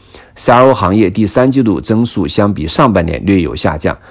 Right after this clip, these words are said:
但仍保持超过百分之三十五的高速增长。二零二一年前三季度收入平均增速达百分之四十一点八四，持续明显高于医药行业。其中部分细分赛道龙头则实现了更快个体增速，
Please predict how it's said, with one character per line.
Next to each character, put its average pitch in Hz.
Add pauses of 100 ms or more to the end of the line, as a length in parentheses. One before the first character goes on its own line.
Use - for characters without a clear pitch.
(120)
但 95
仍 85
保 80
持 90
超 95
过 92
百 80
分 78
之 90
三 107
十 107
五 85
的 -
高 98
速 87
增 87
长。 - (440)
二 113
零 107
二 107
一 107
年 95
前 92
三 101
季 101
度 90
收 107
入 104
平 85
均 110
增 110
速 110
达 80
百 76
分 80
之 87
四 104
十 90
一 95
点 82
八 101
四， - (280)
持 -
续 139
明 87
显 -
高 95
于 82
医 92
药 85
行 -
业。 78 (600)
其 120
中 135
部 147
分 107
细 131
分 120
赛 117
道 85
龙 82
头 85
则 87
实 85
现 90
了 78
更 135
快 80
个 98
体 -
增 85
速， -